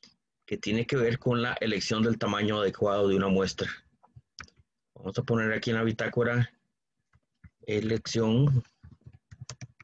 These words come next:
del tamaño adecuado de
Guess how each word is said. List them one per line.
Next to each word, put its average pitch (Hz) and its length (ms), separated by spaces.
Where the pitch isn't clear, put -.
del 98 120
tamaño 101 400
adecuado 107 640
de 110 280